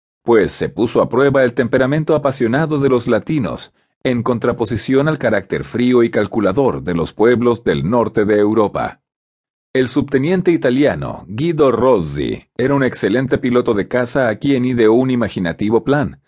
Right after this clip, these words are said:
aunque se hallaba claramente fuera de las convenciones de la guerra. En mayo de mil novecientos cuarenta y tres, cuando la situación militar de la Italia fascista era poco prometedora,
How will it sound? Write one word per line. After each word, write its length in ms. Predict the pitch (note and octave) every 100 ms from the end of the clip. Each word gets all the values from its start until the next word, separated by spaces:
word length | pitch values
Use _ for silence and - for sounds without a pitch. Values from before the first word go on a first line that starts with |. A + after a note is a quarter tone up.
| _ _ _
aunque 340 | C#3 C#3 D3+ C#3+
se 140 | D3+
hallaba 340 | D3 F#3 F3
claramente 600 | E3+ G3 E3 C#3+ C#3+ B2+ F2+
fuera 340 | C#3 C3 C3+
de 100 | B2+
las 160 | A2 -
convenciones 760 | G#2+ E2+ D#2 A#2+ A#2+ F2+ F2
de 80 | G2+
la 100 | F2+
guerra. 480 | F#2 E2 B1+ A#1+ - _ _ _ _ _ _ _ -
En 160 | C#2+
mayo 320 | D2 A#2 C#3 C3+
de 100 | A#2+
mil 220 | D3 F3
novecientos 580 | E3 C#3+ D3 C#3+ C#3 C3
cuarenta 360 | B2+ B2 A#2
y 80 | A2+
tres, 440 | B2+ A2+ - - - _ _ _
cuando 420 | B2+ A#2 G#2 G2
la 120 | F#2+
situación 560 | - A#2 A#2 - E3 F3
militar 480 | D#3+ C3+ E3+ F3 A2
de 100 | F#2+
la 120 | F2
Italia 360 | E2+ A#2+ A2+
fascista 600 | G2 F2 - B2 - D#2
era 240 | E2 F#2 -
poco 280 | B2+ B2 A2+
prometedora, 760 | G#2+ F#2 D2+ F2+ B2+ A#2+ A#2+